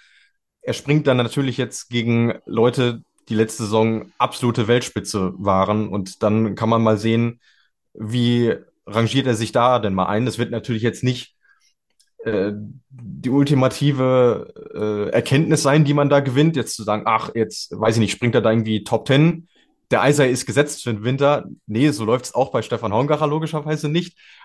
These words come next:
Aber er kann sich zumindest mal, er kann sich zumindest mal beweisen. Und das, äh,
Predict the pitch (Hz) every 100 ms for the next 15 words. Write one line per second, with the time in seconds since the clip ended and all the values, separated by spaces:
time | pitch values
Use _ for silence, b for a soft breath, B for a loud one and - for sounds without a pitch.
0 | - 123 135 127 - 120 - 156 156 147
1 | 151 156 151 131 127 123 110 135 139 139
2 | 135 135 123 120 104 95 85 82 82 98
3 | 92 - 101 98 95